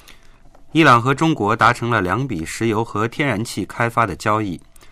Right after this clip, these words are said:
总价值大约有一千亿美元。在今后二十五年中，伊朗将以每天十五万桶的数量向中国提供石油，在今后三十年中，以每天二十五万吨的数量提供天然气。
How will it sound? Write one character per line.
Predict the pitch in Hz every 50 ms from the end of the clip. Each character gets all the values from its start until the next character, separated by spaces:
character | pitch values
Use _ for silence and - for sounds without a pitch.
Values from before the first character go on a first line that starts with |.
| - - - - -
总 | - 123 107 107
价 | - 170 147 110
值 | 95 - 95 110 117
大 | 120 113
约 | 113 113 113 101
有 | 80 78 80 -
一 | 160 139 107 -
千 | - - - 160 165
亿 | 165 139 87
美 | 73 - 69
元。 | - - 147 156 170 - - - - - - - - - - -
在 | - 135 127 127
今 | - 143 143 143
后 | - - 113 95 -
二 | - 127 120 104
十 | - -
五 | 104 82
年 | 76 76 78 82 90
中， | - 117 120 - - - - - - _ _ -
伊 | 180 196
朗 | 190 160 120 113 117
将 | 117 - 175 170
以 | 151 165
每 | - - 107 92 82 80 80
天 | - - - - 160 165 160 - - - - -
十 | - - - - 156
五 | 185 151 98
万 | 113 127 104 90
桶 | - - 71
的 | 71 87
数 | - - - 107
量 | 101 98 85 80
向 | - 113 98 92
中 | 85 - 120 117
国 | 104 95 95
提 | - - - 101
供 | 95 113 113 113
石 | - - - 90 90
油， | 80 76 80 80 - - - - - - - - -
在 | - - 135 127 123 123
今 | - - 139 135
后 | 123 135 113 110
三 | - - 151 151
十 | 139 131
年 | 101 90 90 101
中， | - 131 131 127 - - -
以 | - 110
每 | 123 104 82 76
天 | - - - 127 131 131 -
二 | - 160 156
十 | 151 - 147
五 | 143 104 80
万 | 101 117 92 85
吨 | 107 107 104
的 | 95
数 | 87 - - 98 85
量 | 95 90 76 - -
提 | - - 92
供 | 85 98 98 98
天 | 98 - 127 120 92
然 | 76 80 80
气。 | - - - -